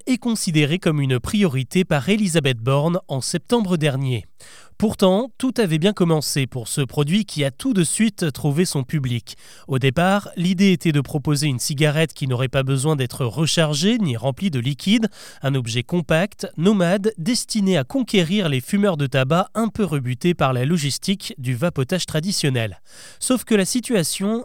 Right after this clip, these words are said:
a commencé à déraper lorsque des ados se sont mis à acheter ces puffs. Et on peut les comprendre, six euros quatre-vingt-dix pour des modèles qui offrent sept cents bouffées, c'est nettement moins cher que le tabac et l'investissement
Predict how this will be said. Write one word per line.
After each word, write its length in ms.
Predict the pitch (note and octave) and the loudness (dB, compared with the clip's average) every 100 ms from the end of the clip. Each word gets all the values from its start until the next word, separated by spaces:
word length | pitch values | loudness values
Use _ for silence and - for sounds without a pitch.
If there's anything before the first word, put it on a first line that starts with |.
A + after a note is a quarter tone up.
| - | -4
a 120 | G3 | -2
commencé 420 | G3+ E3+ D3+ - | 0 0 0 2
à 80 | F3+ | 2
déraper 400 | D3+ D3 C#3 B2 | 2 0 0 0
lorsque 360 | A#2+ - - B2 | -2 -4 -4 -4
des 300 | B2 A#2 D#3+ | -2 0 0
ados 360 | D3+ F3 A3 | 2 2 2
se 160 | - D3+ | 0 -2
sont 180 | - C3+ | -2 -2
mis 220 | E3+ E3 | 0 0
à 60 | |
acheter 260 | B2+ - F#3+ | 0 -2 -2
ces 180 | - C#3 | 0 -2
puffs. 360 | - A#2 - - - - - | 0 -2 -4 -14 -20 -16 -4
Et 100 | B2 | -2
on 80 | A2 | -2
peut 120 | C3 | -2
les 100 | B2+ | -2
comprendre, 540 | D3 C#3 - G3+ G3+ - - - | -2 -4 0 0 0 -8 -18 -8
six 300 | - C4 G#3 | -2 0 2
euros 180 | F#3+ F#3 | 2 2
quatre-vingt-dix 720 | F3+ - E3 D#3 D3 F#3+ - | 0 0 2 2 2 -2 -4
pour 180 | - C3 | -4 0
des 120 | C#3+ | 2
modèles 340 | D3+ D#3 F#3+ | 4 4 0
qui 220 | - - | 0 0
offrent 280 | C#3+ C3 B2 | 2 0 -4
sept 320 | A#2 - A#3+ | -4 -2 -2
cents 200 | - G#3+ | -2 -2
bouffées, 440 | E3 C3+ - G3 G#3+ - - | -2 -4 2 2 2 -2 -16
c'est 220 | - D3+ | -6 -2
nettement 380 | D3 A3+ - F#3+ | 0 0 0 0
moins 180 | F3+ D#3+ | 2 2
cher 300 | - D3 A#2+ | 0 -2 -2
que 100 | - | 0
le 100 | G3+ | 0
tabac 280 | - B2+ D3 F#3 - - - | 0 2 2 2 -4 -20 -6
et 80 | D#3 | 0
l'investissement 800 | D3+ C#3 C3 C#3+ - F3+ F#3+ | 2 0 -2 -4 -4 0 0